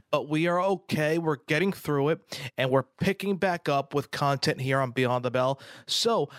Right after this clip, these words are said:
I could have released Starrcade this week, but I wanted to relive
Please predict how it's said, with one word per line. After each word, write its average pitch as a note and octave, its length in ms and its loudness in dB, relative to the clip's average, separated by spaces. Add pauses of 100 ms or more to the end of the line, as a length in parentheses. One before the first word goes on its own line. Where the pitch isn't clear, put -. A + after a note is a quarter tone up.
(180)
I D3 140 2
could - 300 -2
have A#3 140 -4
released C#3+ 540 -2 (100)
Starrcade C#3 800 0 (180)
this C3 320 2
week, C#3 460 -2 (480)
but A3+ 420 0
I D#3+ 180 0
wanted E3+ 540 0
to G#3 140 0
relive E3 720 0